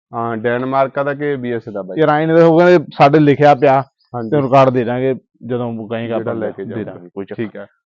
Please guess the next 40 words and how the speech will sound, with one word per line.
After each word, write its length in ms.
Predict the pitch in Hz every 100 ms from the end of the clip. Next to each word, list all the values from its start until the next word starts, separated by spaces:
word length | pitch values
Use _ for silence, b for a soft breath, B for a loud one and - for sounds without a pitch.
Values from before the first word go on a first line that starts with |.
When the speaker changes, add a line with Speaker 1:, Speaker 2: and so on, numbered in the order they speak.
| 127
Speaker 1:
ਹੁਣ 140 | 123
ਬਾਈ 160 | 123 131
ਭਾਂਡੇ 340 | 143 139 123
ਵਾਲਾ 180 | 113 110
ਬੋਲਾ 280 | 104 120 120
ਕਿੰਨਾ 300 | 113 104 95
ਤਿਆਰ 260 | 92 90
ਆ 60 | 85
ਜੀ? 120 | - _ _ _ _ _ -
Speaker 2:
ਯਾਰ 100 | 139
ਬਾਈ, 200 | 143 147
ਇੱਕ 200 | 139 -
ਚ 80 | 135
ਬਾਈ 140 | 139
ਕੱਲ੍ਹ 220 | 131 131
ਸ਼ਾਮੀ 340 | 123 113 110 117
ਹੋਈ 160 | 123
ਤੇ 80 | 120
ਇੱਕ 200 | 113 110
ਸੁਬਾਹ 260 | 104 113 123
ਹੋਈ 260 | 117 110
ਆ। 60 | 143
Speaker 1:
ਹਾਂਜੀ। 460 | - - 113 107 104 _ -
Speaker 2:
ਤੇ 240 | 127 123
ਦਸ 200 | 117 127 -
ਕਿਲੋ 360 | _ 135 123
ਦੇ 80 | 120
ਅੰਦਰ 180 | 113 104
ਬਾਹਰ 160 | 110 107
ਹੋਊਗਾ 400 | 92 85 85 90
ਇਹ, 60 |
ਬਾਹਲਾ 240 | 90 98 107
Speaker 1:
ਹਾਂ। 60 |
Speaker 2:
ਨਹੀਂ, 140 | 95 90
ਤੈਨੂੰ 140 | 95
ਮੈਂ 140 | 98
ਕਹਿੰਦਾ 260 | 95 101 107
ਬਾਰਾਂ 320 | 110 98 98
ਤੇਰਾਂ 240 | 90 95 92
ਹੋਊਗਾ। 280 | 98 92